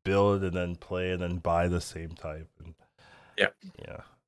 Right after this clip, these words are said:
Speaker 1: I could definitely
Speaker 2: Takes a
Speaker 1: see
Speaker 2: lot.
Speaker 1: it, though, but, like, you have to be playing, I think if you're playing mechs, this could work, and may-, maybe Quote Wars as well, I think. Maybe this, those two. Um, I guess Nagas as well.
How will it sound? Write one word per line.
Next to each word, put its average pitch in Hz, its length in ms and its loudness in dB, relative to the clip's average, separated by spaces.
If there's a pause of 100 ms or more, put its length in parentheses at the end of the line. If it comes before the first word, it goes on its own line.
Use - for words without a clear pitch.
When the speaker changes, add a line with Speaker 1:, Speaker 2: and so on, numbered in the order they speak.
(220)
Speaker 1:
I 127 100 2
could 165 100 6
definitely 185 300 12
Speaker 2:
Takes 117 60 4
a 107 80 8
Speaker 1:
see 101 60 10
Speaker 2:
lot. 101 160 6
Speaker 1:
it, 87 100 -4
though, 73 380 -4
but, 76 180 -6 (100)
like, - 280 -6 (160)
you 101 100 4
have 127 160 10
to 117 80 -4
be 104 140 2
playing, 90 500 0
I 113 140 6
think 180 240 6
if 170 140 6
you're 180 120 8
playing 160 340 4
mechs, - 520 4
this 147 160 -2
could 135 180 -2
work, 139 300 2
and 101 300 0
may-, 110 140 4
maybe 117 280 2
Quote - 320 -4
Wars - 220 -8
as - 180 -16
well, - 280 -10 (120)
I - 60 -8
think. 78 300 -12 (200)
Maybe - 180 -12
this, - 260 -12
those 76 200 -4
two. 85 400 -8 (1000)
Um, - 580 -4 (340)
I 135 100 12
guess 190 220 12
Nagas 113 540 12
as 95 200 2
well. 76 380 0